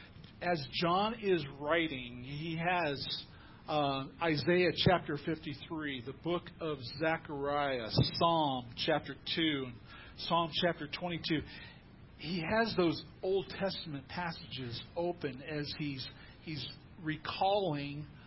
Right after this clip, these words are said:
all that Jesus did, went through on the cross. And we continue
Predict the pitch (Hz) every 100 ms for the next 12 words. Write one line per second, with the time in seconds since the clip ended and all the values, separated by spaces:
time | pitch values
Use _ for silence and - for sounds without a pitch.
0 | - - 151 165 190 185 165 160 160 160
1 | - 156 - 147 165 165 143 160 - 156
2 | 135 127 127 - - - - 143 139 139
3 | 143 139 - 135 110 95 - - - -
4 | - - - 156 151 147 151 - 165 147
5 | - 214 208 202 190 190